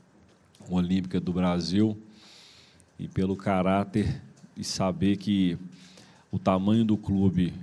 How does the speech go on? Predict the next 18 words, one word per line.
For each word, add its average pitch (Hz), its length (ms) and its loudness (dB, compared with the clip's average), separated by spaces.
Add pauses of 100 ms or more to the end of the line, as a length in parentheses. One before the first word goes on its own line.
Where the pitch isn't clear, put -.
e 92 120 -2
a 98 40 4
exigência 98 800 -2
que, 92 440 0 (300)
que, 82 580 -4 (240)
que 90 100 -10
terá 90 300 -2
por 87 140 -6
parte - 440 -4 (920)
de, 87 580 -4
de 90 180 -10
todos 117 280 6
os 95 60 0
jogadores, 95 1400 2
da 87 100 -4
direção, 95 680 0
da 87 80 -6
torcida, 101 720 -2